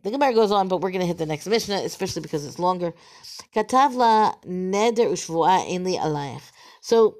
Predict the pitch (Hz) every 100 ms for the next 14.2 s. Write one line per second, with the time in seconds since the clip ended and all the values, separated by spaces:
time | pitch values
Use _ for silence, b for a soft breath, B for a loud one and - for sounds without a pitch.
0 | _ _ _ 139 214 226 214 196 - b
1 | b b - 214 - 247 269 - - -
2 | - 190 196 196 185 - _ - 220 240
3 | 220 220 - - 208 202 - 180 165 180
4 | 208 214 - b b b - 180 180 170
5 | - 254 254 233 220 214 180 175 - 214
6 | 151 - B B - 165 - 247 220 185
7 | 190 226 247 - 208 196 185 175 226 -
8 | - b b b _ 196 170 - 147 185
9 | 196 208 226 208 - 156 160 170 156 214
10 | 226 - _ _ b b b _ _ -
11 | 190 156 147 180 220 _ 156 190 254 _
12 | b b - 165 190 226 349 392 - -
13 | b b - 226 233 190 220 202 175 165
14 | 151